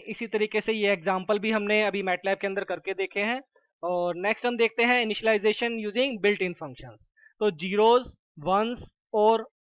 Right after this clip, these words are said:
I, that is identity matrix, ये भी हम built-in function के through variables को initialize कर सकते हैं। Means zero,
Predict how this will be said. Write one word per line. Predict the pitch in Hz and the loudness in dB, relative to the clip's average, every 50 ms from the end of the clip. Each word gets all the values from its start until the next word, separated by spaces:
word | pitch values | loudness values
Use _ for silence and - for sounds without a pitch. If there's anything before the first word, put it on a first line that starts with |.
| - 190 | -2 0
I, | 196 196 180 135 113 110 123 170 | 2 2 2 -2 -8 -10 -6 -6
that | 185 - | -4 -2
is | 226 233 208 - - 196 | -4 -4 -4 -2 -2 0
identity | 196 170 196 196 190 190 185 202 | 0 0 -2 -2 -2 -4 -4 -4
matrix, | 175 165 143 - - 139 127 _ - - _ _ _ _ _ _ - | -4 -6 -8 -8 -10 -18 -18 _ -20 -20 _ _ _ _ _ _ -10
ये | 151 175 214 220 214 | -2 2 2 4 4
भी | 226 233 | 2 0
हम | 220 233 226 226 | 0 0 0 0
built-in | 196 202 196 - 214 214 196 | 0 0 0 0 -2 -2 -2
function | 208 202 190 - 202 190 170 | -2 -4 -4 -4 -6 -4 -4
के | 185 180 | -4 -4
through | - 208 240 277 269 269 - - - - | -2 -2 -2 -2 -2 -4 -10 -20 -16 -6
variables | 160 185 185 190 190 175 202 190 - | -4 -2 0 0 0 0 -2 -4 -2
को | - 247 247 | -2 0 0
initialize | 208 190 175 - 185 180 175 160 | 0 -2 -4 -4 -4 -4 -6 -6
कर | - 170 156 | -6 -10 -10
सकते | - 156 - _ - 143 | -10 -14 -20 _ -16 -14
हैं। | 143 131 117 110 - _ _ - _ _ - | -12 -12 -12 -14 -16 _ _ -20 _ _ -4
Means | 185 208 233 233 - - _ _ _ - 151 | -2 -2 -2 -2 -4 -10 _ _ _ -20 -16
zero, | 131 156 185 202 214 226 | -10 -4 -2 2 4 4